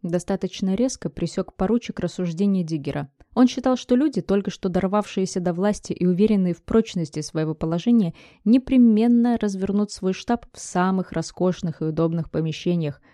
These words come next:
в том числе и в кабинетах генерал-губернатора. Там ведь и средства связи, и всё прочее, символизирующее власть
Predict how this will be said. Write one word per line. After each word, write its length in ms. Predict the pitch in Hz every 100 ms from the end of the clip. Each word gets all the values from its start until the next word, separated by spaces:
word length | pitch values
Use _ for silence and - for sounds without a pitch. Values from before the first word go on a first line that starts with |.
| _
в 60 | -
том 180 | 294 285
числе 420 | 233 - 262 240
и 40 |
в 80 | 196 _ _
кабинетах 500 | - 220 226 226 202
генерал-губернатора. 1080 | 180 190 190 185 180 175 165 180 180 - 147 - _ _
Там 200 | - 160
ведь 220 | 156 151
и 40 | 151
средства 520 | - 165 160 - 156
связи, 540 | 151 - 156 156 151
и 60 | 143
всё 180 | - 151
прочее, 500 | - 165 165 - 160
символизирующее 880 | - 170 165 170 170 170 165 - 151
власть 560 | 143 151 170 - -